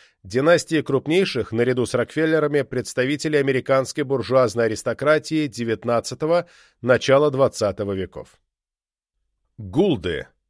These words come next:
династия американских промышленников, долгое время владевшая крупнейшим в мире производством насосного оборудования,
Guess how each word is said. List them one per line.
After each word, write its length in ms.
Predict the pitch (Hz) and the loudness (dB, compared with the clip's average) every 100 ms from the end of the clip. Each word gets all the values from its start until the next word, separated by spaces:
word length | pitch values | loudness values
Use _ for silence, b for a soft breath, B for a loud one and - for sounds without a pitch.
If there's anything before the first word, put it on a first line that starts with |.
| _ - | _ -16
династия 720 | 98 107 135 170 175 - 175 | -6 -2 2 2 2 0 0
американских 760 | 147 151 151 139 135 - 113 - | 2 2 2 2 2 2 -4 0
промышленников, 840 | 117 117 156 175 180 165 180 - _ | 2 2 0 0 0 0 -2 -2 _
долгое 540 | 104 113 208 208 208 | -6 0 2 2 2
время 320 | 165 165 208 196 | 2 0 0 0
владевшая 680 | 160 151 131 190 - 175 | 2 2 2 -2 -2 -4
крупнейшим 800 | 139 151 147 156 165 139 143 131 | -2 -2 -2 -2 -2 -2 -2 -4
в 100 | 95 | -4
мире 380 | 127 202 190 104 | -4 -4 -2 -2
производством 840 | 110 113 104 104 185 190 196 190 | 0 0 0 -2 -4 -2 -4 0
насосного 600 | 180 - 123 107 131 123 | 0 0 -4 -2 0 0
оборудования, 880 | 135 143 156 160 101 90 90 85 78 | 2 2 2 0 -2 -6 -6 -6 -10